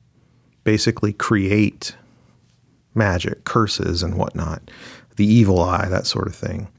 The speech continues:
In Iskra's case, one of the characteristics that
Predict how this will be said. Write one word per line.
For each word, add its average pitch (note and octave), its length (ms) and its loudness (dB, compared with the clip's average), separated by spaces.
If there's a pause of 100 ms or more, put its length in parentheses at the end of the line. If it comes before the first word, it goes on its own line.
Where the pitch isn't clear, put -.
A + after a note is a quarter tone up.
(200)
In A2 140 4
Iskra's A#2+ 380 2
case, F#2+ 480 -2
one G#2+ 120 4
of G2+ 60 4
the G2+ 60 2
characteristics G2 800 -4
that - 460 -6